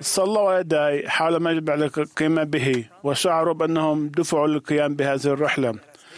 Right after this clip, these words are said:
لقد وثقوا في أنهم، في أنهم أتبعوا بإخلاص تحريضات الله،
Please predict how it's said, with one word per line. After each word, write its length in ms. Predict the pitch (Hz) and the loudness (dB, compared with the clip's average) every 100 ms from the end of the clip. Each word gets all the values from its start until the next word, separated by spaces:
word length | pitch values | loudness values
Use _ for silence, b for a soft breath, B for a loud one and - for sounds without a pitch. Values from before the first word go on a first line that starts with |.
| B - | B -6
لقد 220 | 139 147 | -4 0
وثقوا 400 | 160 175 180 180 | 0 0 0 -2
في 160 | 156 165 | 0 0
أنهم، 280 | 160 147 - - | 0 -2 -6 -8
في 160 | - | -4
أنهم 280 | 160 156 156 | 0 0 0
أتبعوا 300 | 147 - 151 | -2 0 0
بإخلاص 600 | 160 165 - 151 151 143 | 2 0 2 2 2 0
تحريضات 500 | - 139 147 147 147 | -4 -4 0 0 0
الله، 460 | 151 139 127 123 | 0 2 2 2